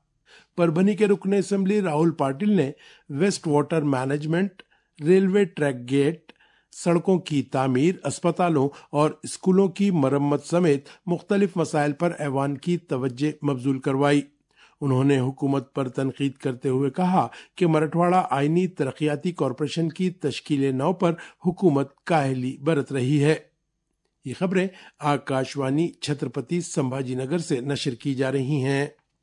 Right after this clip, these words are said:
भारतीय खलाबाजों के ग्रुप कैप्टन शुभांशु शुक्ला और उनके साथ Oxy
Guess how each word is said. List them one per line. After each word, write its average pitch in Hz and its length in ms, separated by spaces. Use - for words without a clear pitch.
भारतीय 151 440
खलाबाजों 139 640
के 143 200
ग्रुप 135 300
कैप्टन 165 440
शुभांशु 165 720
शुक्ला 147 540
और 151 400
उनके 185 360
साथ 151 460
Oxy 151 480